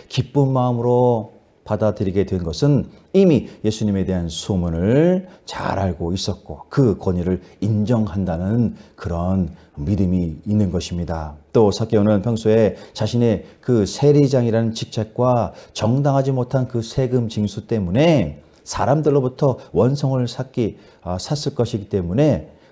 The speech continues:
어, 사람들에게, 그 많은 사람들에게 소외된 그 아픈 감정, 또 심정을 갖고 있었고, 또 더하여서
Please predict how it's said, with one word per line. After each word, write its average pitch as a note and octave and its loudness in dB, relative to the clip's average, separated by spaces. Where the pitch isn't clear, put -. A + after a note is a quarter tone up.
어, F2 -2
사람들에게, F2+ -4
그 - -4
많은 A#2 0
사람들에게 A2 0
소외된 G#2+ 2
그 F#2 -4
아픈 - -4
감정, E2+ -2
또 F2 -2
심정을 A2 -2
갖고 E2+ -6
있었고, D#2 -12
또 F#2+ 2
더하여서 F2+ 0